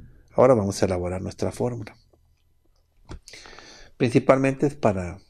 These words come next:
mononucleosis infecciosa. Cuando hay cansancio, hay fiebre,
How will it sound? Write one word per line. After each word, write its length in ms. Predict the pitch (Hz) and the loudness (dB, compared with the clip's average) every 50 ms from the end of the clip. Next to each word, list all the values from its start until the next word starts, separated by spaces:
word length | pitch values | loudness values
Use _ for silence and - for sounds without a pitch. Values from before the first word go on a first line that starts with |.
| - | -10
mononucleosis 920 | - 98 95 95 95 92 - - 107 107 101 - - 101 - - - - - | -8 -6 -6 -6 -6 -6 -2 0 0 0 -2 -2 -6 -6 -6 -6 -14 -16 -16
infecciosa. 800 | - - 113 95 - - - - - - 139 127 - - - - - _ _ _ _ _ _ _ _ - _ _ _ _ _ _ _ _ _ _ _ _ - | -8 -8 -8 -8 -8 -12 -16 -8 -2 0 0 0 -2 -10 -16 -18 -20 _ _ _ _ _ _ _ _ -20 _ _ _ _ _ _ _ _ _ _ _ _ -8
Cuando 180 | - 113 101 | -6 -4 -2
hay 80 | 101 101 | -2 -2
cansancio, 580 | - - 92 90 - - 101 104 110 - - 98 | -2 -2 -6 -4 -4 -6 -6 -6 -6 -6 -6 -8
hay 80 | 90 | -8
fiebre, 480 | - - - 104 104 104 - - - | -8 -4 -2 -2 -2 -2 -6 -12 -20